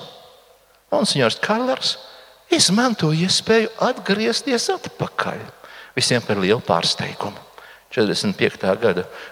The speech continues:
augusta pirmās dienas bīskaps atgriežas atpakaļ, bet kas ar viņu notiek? Viņš pagūst nozīmēt vēl divus ģenerālvikārus, vienu Polijas okupācijas zonai, otru padomju. Un tas interesantākais kurjos, ka padomju zonā,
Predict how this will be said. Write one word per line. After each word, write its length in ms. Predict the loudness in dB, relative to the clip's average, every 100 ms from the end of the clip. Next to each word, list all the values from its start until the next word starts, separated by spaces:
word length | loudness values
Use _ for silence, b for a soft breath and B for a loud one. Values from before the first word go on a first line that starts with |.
| B
augusta 400 | 0 2 0 0
pirmās 400 | 0 2 2 2
dienas 300 | 2 2 2
bīskaps 360 | 2 2 2 2
atgriežas 400 | 4 2 2 0
atpakaļ, 400 | 0 0 4 2 B B B
bet 160 | 2 4
kas 240 | 4 4 2
ar 120 | 4
viņu 160 | 4
notiek? 400 | 4 6 6 4 2 -12 -20 -20 -20 -4
Viņš 140 | -2 2
pagūst 400 | 2 2 2 2
nozīmēt 540 | 2 4 2 4 4 4
vēl 140 | 4
divus 240 | 4 2 4
ģenerālvikārus, 840 | 4 6 6 4 2 2 2 2
vienu 300 | 2 4 2 2
Polijas 400 | 2 2 2 0
okupācijas 640 | 2 4 4 2 0 0 4
zonai, 320 | 4 4 0 B B B
otru 240 | 0 0 0
padomju. 600 | 2 2 4 6 6 4 -2 B B
Un 120 | 0
tas 120 | 4 6
interesantākais 680 | 4 2 0 2 4 2 2
kurjos, 540 | 0 2 0 -2 -6 -8 B B B
ka 220 | 0 0 0 -6 -14 0
padomju 380 | 2 4 4 4
zonā, 320 | 4 4 2